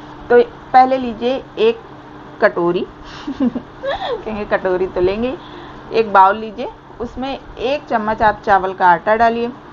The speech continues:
अब कहेंगे चावल का आटा तो है नहीं, तो भाई घर में चावल है ना, उनको पीस लीजिए झटपट, चावल का आटा तैयार। अब चावल के आटे में ऐसा, ऐसा क्या होता है, वो एंटीऑक्सीडेंट होती है, विटामिन होते हैं, मिनरल्स होते हैं, फाइबर होता है,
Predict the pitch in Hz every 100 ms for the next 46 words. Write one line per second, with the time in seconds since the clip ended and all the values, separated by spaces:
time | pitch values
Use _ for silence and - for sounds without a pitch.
0 | 202 - 190 190 196 180 170 165 165 175
1 | 175 185 175 190 214 226 185 214 240 208
2 | 196 220 226 185 214 202 214 226 233 339
3 | 226 - - - 196 190 - 214 - 180
4 | 165 175 175 - - - 196 208 - 170
5 | - - - - 190 180 185 180 165 226
6 | 233 277 269 262 - - - - - 220
7 | 202 214 226 233 220 233 240 233 233 240
8 | 240 - 240 233 233 233 240 - - -
9 | - 208 220 240 - - 202 202 214 202
10 | 202 185 208 214 208 220 226 220 208 185
11 | 190 185 175 208 226 233 233 240 233 196
12 | 180 214 226 202 233 233 214 196 220 247